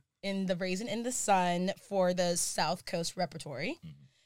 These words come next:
Speaker 1: He also is the lead voice. I didn't know this. This is so exciting. The lead
Speaker 2: Yeah.
Speaker 1: voice in the Max animated show,
Speaker 2: It's actually
Speaker 1: Tembe.
Speaker 2: not Max.
Speaker 1: It's,
Speaker 2: So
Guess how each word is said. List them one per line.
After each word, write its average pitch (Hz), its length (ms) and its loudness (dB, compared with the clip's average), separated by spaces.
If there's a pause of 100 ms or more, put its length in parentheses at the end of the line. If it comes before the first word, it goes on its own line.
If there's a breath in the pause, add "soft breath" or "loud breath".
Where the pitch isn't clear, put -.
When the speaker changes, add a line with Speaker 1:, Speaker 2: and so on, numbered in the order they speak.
(140 loud breath)
Speaker 1:
He 214 240 -4
also 202 380 6
is - 160 -2
the 208 140 0
lead 202 340 -2
voice. 185 540 -2
I 277 80 8
didn't 330 180 -2
know 190 180 -2
this. - 220 -12
This 226 140 -10
is 208 60 -4
so 226 120 -2
exciting. 160 400 -4
The 202 60 -6
lead 220 280 -2
Speaker 2:
Yeah. - 40 -8
Speaker 1:
voice 202 420 -2
in 190 300 0
the 185 80 0
Max 175 480 0
animated 170 400 -2
show, 156 300 -2
Speaker 2:
It's - 140 -10
actually 170 280 2
Speaker 1:
Tembe. - 20 2
Speaker 2:
not 107 140 0 (260)
Max. 73 680 -8
Speaker 1:
It's, 95 100 0
Speaker 2:
So 90 100 -4